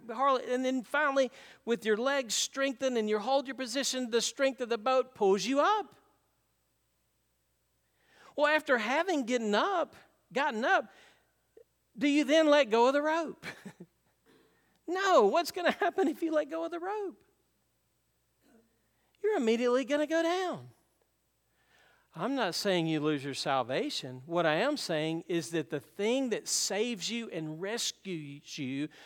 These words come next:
the gospel, you continue to cling to it and love it the whole rest of the way. You don't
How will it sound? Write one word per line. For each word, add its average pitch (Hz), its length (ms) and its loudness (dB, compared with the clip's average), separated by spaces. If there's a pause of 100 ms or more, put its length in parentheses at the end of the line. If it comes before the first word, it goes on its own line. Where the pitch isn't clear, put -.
(140)
the 175 100 -4
gospel, 190 680 -2 (360)
you 262 160 2
continue 277 640 0
to 240 120 6
cling 262 600 2
to 208 260 0
it 214 160 2
and 190 260 0
love 226 320 4
it 202 200 0 (340)
the 220 140 6
whole 247 340 4
rest 240 320 0
of 247 100 2
the 240 100 4
way. 254 260 0
You 233 180 -2
don't 269 240 2